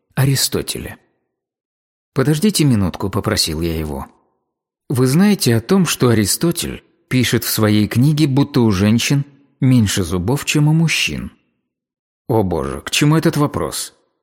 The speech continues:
Какое отношение это имеет к логике?" удивился профессор.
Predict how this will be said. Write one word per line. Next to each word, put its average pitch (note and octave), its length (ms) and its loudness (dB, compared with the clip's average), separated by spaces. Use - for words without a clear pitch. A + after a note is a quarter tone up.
Какое A#2 400 2
отношение B2 600 2
это C3+ 180 0
имеет C#3+ 260 2
к - 80 -6
логике?" F#2+ 600 -2
удивился G#2+ 440 2
профессор. - 640 -6